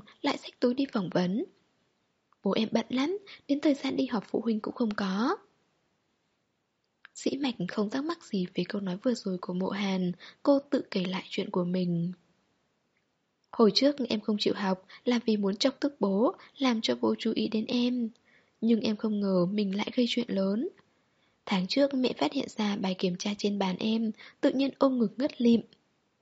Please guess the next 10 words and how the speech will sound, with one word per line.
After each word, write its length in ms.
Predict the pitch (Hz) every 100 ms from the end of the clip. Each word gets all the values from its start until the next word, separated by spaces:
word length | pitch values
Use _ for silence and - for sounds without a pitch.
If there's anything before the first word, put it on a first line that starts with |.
| _ _
Em 160 | - 196
sợ 240 | - 226 -
lắm, 320 | 254 277 339 - - -
em 140 | 277
không 160 | 285 277
biết 180 | 349 294
mẹ 120 | -
bị 120 | 233 220
làm 200 | 202 196
sao. 540 | - 233 233 240